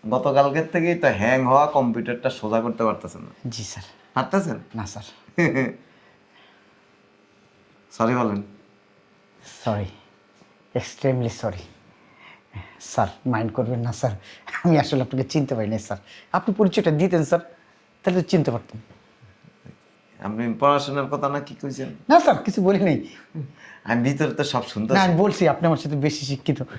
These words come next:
Speaker 2: দেখেন, কম্পিউটারটা দেখেন।
Speaker 1: আপনি মাস্টার্স কমপ্লিট করছেন,
Speaker 2: হ্যাঁ।
Speaker 1: অনার্স করছেন, হ্যাঁ, আবার কি কইছেন? ডিগ্রি।
Speaker 2: হ্যাঁ।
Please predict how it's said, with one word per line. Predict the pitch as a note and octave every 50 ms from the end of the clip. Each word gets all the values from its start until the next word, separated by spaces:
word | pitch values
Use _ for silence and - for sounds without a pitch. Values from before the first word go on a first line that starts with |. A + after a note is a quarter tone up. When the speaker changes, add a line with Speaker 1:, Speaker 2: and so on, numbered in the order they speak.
| - -
Speaker 2:
দেখেন, | F#3+ C#4 C#4 - G#3 C#3 - -
কম্পিউটারটা | F#3 F3 E3 G3 E3+ E3+ D#3 F3+ E3
দেখেন। | D3 E3+ E3 - D3 B2+ - - - - - - _ _ _ _ _ _ _ _ _ _ _ _
Speaker 1:
আপনি | F2 F#2+ G2 G#2+ G#2+
মাস্টার্স | G#2 G#2 A2+ A#2 - - A#2+ A2 - -
কমপ্লিট | A2 G#2 G2+ G2 F#2 G2
করছেন, | G2+ - - - - - - - _ -
Speaker 2:
হ্যাঁ। | C#3 B2 G2+ - - - - - - _ _ _ _
Speaker 1:
অনার্স | A2 B2 C3 B2+ A#2+ - -
করছেন, | A2+ G2 - - - - - - - - - - _ _ _ - - - - - - _
হ্যাঁ, | - - B2 C#3+ D3
আবার | C#3 B2+ A#2 A#2+ A#2 - -
কি | B2 A#2
কইছেন? | C3 C3+ C3+ D#3 D#3 C#3+ B2+
ডিগ্রি। | B2+ C3 A#2 A#2 A#2 A2+ G#2+ G#2+ - - - _ _ _ _
Speaker 2:
হ্যাঁ। | - C3+ G#2